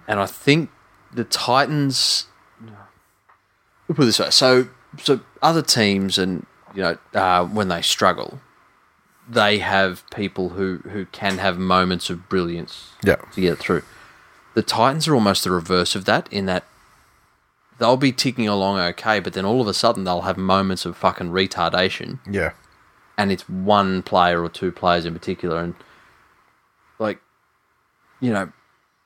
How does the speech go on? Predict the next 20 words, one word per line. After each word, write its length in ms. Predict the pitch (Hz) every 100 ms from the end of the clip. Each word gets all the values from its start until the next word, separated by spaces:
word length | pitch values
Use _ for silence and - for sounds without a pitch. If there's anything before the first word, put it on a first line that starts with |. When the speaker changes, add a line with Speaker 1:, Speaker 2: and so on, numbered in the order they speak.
| _ _
Speaker 1:
people 240 | 170 170 147
like, 360 | 107 - -
uh, 120 | 78 -
you 100 | 107
know, 120 | 98
Bryce 320 | - 120 98 -
Cartwright, 400 | 98 87 82 -
and 160 | 104
I 40 | 104
know 180 | 117 147
he's 120 | 143
copped 280 | - 135 -
a 60 |
lot 160 | 104 92
of 80 | 87
shit 240 | - 90 - _ _ _ _ _ _ _ _ _
for 160 | -
being 240 | 90 92 85
a 40 |
turnstile, 720 | - 98 95 90 - - 127